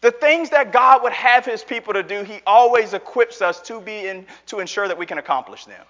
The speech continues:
The God we serve strengthens us and equips us to do the things that he would have us to do. You know how some people view the Bible? They view the Bible simply as a list of do's and don'ts. The doers go to heaven, and those who don't, well, they go to hell, and that's about it.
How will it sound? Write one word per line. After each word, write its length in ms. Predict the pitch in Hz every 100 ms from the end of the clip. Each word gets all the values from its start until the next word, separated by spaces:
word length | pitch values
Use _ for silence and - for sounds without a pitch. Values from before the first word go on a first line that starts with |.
| _ _ _ _ _ _ _
The 140 | 185
God 440 | 151 - 226 233 190
we 140 | 208
serve 460 | 175 - 175 131 127
strengthens 800 | - - - 254 269 220 185 170
us 240 | 160 - - - 226
and 120 | 202
equips 440 | 190 277 277 -
us 160 | 208 190
to 140 | 214
do 200 | 185 269
the 140 | 220 -
things 260 | 240 226
that 100 | 202
he 60 | 240
would 140 | 208
have 240 | 247 240 226
us 140 | 220
to 100 | 214
do. 200 | 247 202 - -
You 80 | 285
know 80 | 381
how 100 | 302
some 240 | - 262
people 220 | 254 214
view 180 | 185 220
the 80 | 185
Bible? 420 | 196 214 220 220 - - _ _ -
They 140 | 262
view 180 | 247 349
the 100 | 302
Bible 300 | 269 254 226
simply 420 | - 262 254 233
as 140 | 220
a 60 | 190
list 320 | 196 226 226
of 120 | 185
do's 280 | 147 202 202
and 120 | 190
don'ts. 360 | 160 139 107 -
The 100 | 180
doers 440 | 147 277 294 285
go 120 | 240 226
to 80 |
heaven, 340 | 214 254 285 277
and 120 | 214
those 200 | 214 220
who 140 | 240
don't, 300 | 185 196 233
well, 200 | 185 202
they 140 | 196 196
go 120 | 196
to 60 | 175
hell, 260 | 190 165
and 100 | 160
that's 180 | 185 -
about 220 | - 165
it. 260 | 277 277